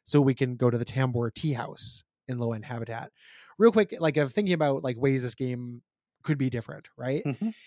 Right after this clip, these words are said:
Speaker 1: It's telling that there's not an option to turn in Fang.
Speaker 2: Yeah.
Speaker 1: Like, this is presented as so cartoonishly evil. Like, it's not an interesting choice.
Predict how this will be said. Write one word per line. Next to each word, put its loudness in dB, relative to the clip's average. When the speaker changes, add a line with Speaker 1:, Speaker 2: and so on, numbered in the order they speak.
Speaker 1:
It's 4
telling 2
that 2
there's 4
not 4
an -2
option -6
to -10
turn -2
in -2
Fang. -6
Speaker 2:
Yeah. 2
Speaker 1:
Like, 4
this 2
is 0
presented 2
as 0
so 4
cartoonishly -2
evil. -2
Like, 4
it's 0
not 0
an -2
interesting -2
choice. -4